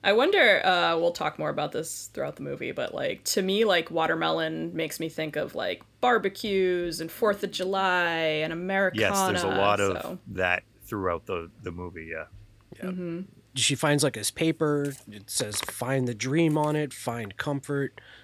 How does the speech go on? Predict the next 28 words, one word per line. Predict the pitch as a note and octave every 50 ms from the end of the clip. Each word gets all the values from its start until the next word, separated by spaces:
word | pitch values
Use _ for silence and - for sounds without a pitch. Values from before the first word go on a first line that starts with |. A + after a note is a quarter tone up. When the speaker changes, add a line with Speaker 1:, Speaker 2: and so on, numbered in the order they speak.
| _ _
Speaker 3:
Uh, | - - F#2 G#2
she | - C#3
basically | C#3 A#3+ D4+ - - E3 C#3+
wanders | C#3 D#3 E3 F3 E3+ E3+ C#3
around | D3+ C#3+ D3+ D3 C#3
the | C3
desert | A2+ G#2 C#3 C3+ C3+ A#2+ C3+ C3 B2 -
for | D3 B2
a | A#2
while, | A#2+ A#2+ A#2+ A#2 A#2+ A#2+
finds | - - C#3+ D#3 F3 E3 D#3+
an | D3+
abandoned | C3+ A2 - - C3+ C3 C3+ A#2+ A#2+ G#2+ G2+ G2+ -
car. | - A2+ A2 A#2 A#2 A2 A2 A#2+ A2 - -
Speaker 2:
<laughs> | - - - - - - - - _ - - - - - - - - - - - - - - - - _ _ _ _ _ _ -
It's | - C3+ - -
a | A2+
party | - - D#3 D#3 D3+ C#3 B2+
Speaker 3:
Of | A2+ A2
Speaker 2:
fl-, | - C#3+ C3+
Speaker 3:
course. | B2+ E3+
Speaker 2:
it's | C#3 -
a | D#3
party | - - D3 C#3+ C3+ A2
flyer, | F#2 - - G2+ F#2 F2 E2+ E2
bro. | D#2+ F#2 F2+ F#2+ G#2+ - _ _ _
Speaker 3:
It, | - F#3 - - _ - - - _ - - -
right. | E3 E3 C#3+ F2 - - -